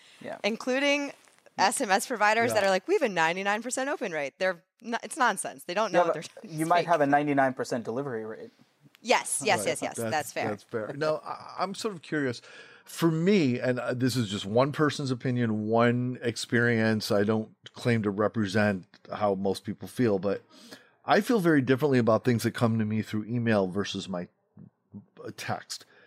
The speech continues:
Speaker 3: For me, text feels more personal. When I get an uninvited text, I feel a little, I feel almost like my personal space has been invaded, where I treat email differently, like that is my connection to the world,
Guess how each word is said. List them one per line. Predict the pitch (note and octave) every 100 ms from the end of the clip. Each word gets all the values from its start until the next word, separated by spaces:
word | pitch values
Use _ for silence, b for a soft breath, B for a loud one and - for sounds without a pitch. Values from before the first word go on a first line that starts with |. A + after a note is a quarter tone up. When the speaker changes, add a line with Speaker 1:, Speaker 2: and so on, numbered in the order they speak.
| b b b
Speaker 3:
For | - - C#3+
me, | B2+ C3 C#3 E3+ C#3 G#2 G#2
text | - - C#3+ -
feels | - C3+ A2+
more | A2 G2+
personal. | - - A2 - G2+ D#2+ - _ b b b -
When | A2
I | C3
get | C#3+ D#3
an | C#3
uninvited | A#2 A#2+ A#2+ A#2 A2 G2+
text, | - A#2+ -
I | A2+ G#2+
feel | - D#3 D3
a |
little, | A#2+ G#2+ A2 B2+ B2+ A#2+ A#2 A2+ - _ _ _ _ _ _ _ _ _ _ b b b
I | A#2+
feel | C#3 D#3+
almost | D3 C#3+ C3+ C#3
like | B2
my | A2+
personal | - B2+ B2+ C3+ A2
space | - A#2 A#2 B2+
has | C3
been | D3 C#3+
invaded, | C#3+ C#3 D3 D3 D3+ C3
where | B2 B2+ B2 A#2 -
I | A#2+
treat | A#2+ - - D#3 D3 -
email | C3+ C#3+ C3+ A#2+ A#2
differently, | G2+ G2 C3 C#3+ B2+ A#2+
like | A2 G#2+ G2
that | A2+ -
is | D#3 D#3 D3 B2
my | A#2
connection | A2 - A#2+ A2 B2
to | G#2 G#2+
the | G2+
world, | G#2 G#2+ A#2 C#3 E3 F#3